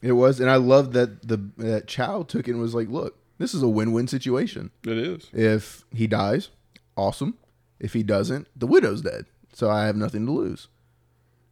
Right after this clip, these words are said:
Speaker 1: And
Speaker 2: Yeah.
Speaker 1: I, I thought that was very, and she was quick to the point with it.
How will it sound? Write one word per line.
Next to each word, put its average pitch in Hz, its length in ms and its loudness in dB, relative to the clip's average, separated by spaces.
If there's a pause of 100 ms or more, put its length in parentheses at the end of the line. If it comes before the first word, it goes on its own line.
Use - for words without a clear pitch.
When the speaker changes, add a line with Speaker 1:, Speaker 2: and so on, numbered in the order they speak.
(120)
Speaker 1:
And 110 120 -2
Speaker 2:
Yeah. 104 240 2
Speaker 1:
I, - 20 0
I 110 60 0
thought 117 180 0
that 117 120 4
was 117 440 -2
very, 113 480 0
and 107 220 0
she 123 100 -2
was 110 140 -2
quick - 180 -4
to - 60 -4
the 139 80 -4
point 165 240 -2
with 101 140 -6
it. - 140 -12